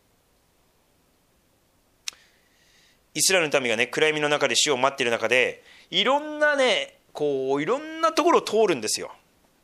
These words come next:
まあ、彼らの通ってる歴史っていうのはね、もう本当に異邦人の諸国がね、もうすごいぐちゃぐちゃぐちゃぐちゃ戦ってるんですね。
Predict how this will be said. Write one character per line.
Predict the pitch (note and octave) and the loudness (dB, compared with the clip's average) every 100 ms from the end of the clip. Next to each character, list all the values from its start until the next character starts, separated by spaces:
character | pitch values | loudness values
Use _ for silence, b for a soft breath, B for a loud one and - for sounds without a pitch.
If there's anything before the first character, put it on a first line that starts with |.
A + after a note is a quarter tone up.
| _ _ _ _ _ _ - - - | _ _ _ _ _ _ -16 -14 -6
ま | |
あ、 | |
彼 | A#2 F#3+ | 0 2
ら | C#3+ | 0
の | |
通 | B2 | -4
っ | B2 | -6
て | G#2+ | -6
る | F#2 | -6
歴 | G2+ | -6
史 | - | -6
っ | G#2 | -8
て | F#2 | -10
い | |
う | |
の | |
は | F2 | -10
ね、 | |
も | E2 G2 | -12 -12
う | |
本 | G#2 G2+ | -12 -10
当 | - | -12
に | A2 A2+ | -12 -12
異 | |
邦 | B2 G#3 A#3 G#3+ | -10 -4 -4 -4
人 | D3+ G#2+ | -8 -14
の | |
諸 | F#2+ B2 | -12 -12
国 | A2+ - | -12 -12
が | F#2 | -14
ね、 | F2+ | -14
も | F#2+ G2 | -14 -14
う | |
す | - A#2+ D#3 A#3+ | -10 -10 -10 -10
ご | G4 G4+ | -8 -8
い | |
ぐ | F#3+ D3 | -8 -8
ち | G3+ | -8
ゃ | F3+ | -8
ぐ | C#3 | -8
ち | A#2+ | -10
ゃ | |
ぐ | A2+ | -8
ち | F3 | -8
ゃ | |
ぐ | C#3+ | -8
ち | |
ゃ | |
戦 | G2+ B2+ B2 | -8 -8 -8
っ | |
て | A#2+ | -8
る | A2 | -10
ん | |
で | D#2+ | -12
す | A2+ | -14
ね。 | C3 | -16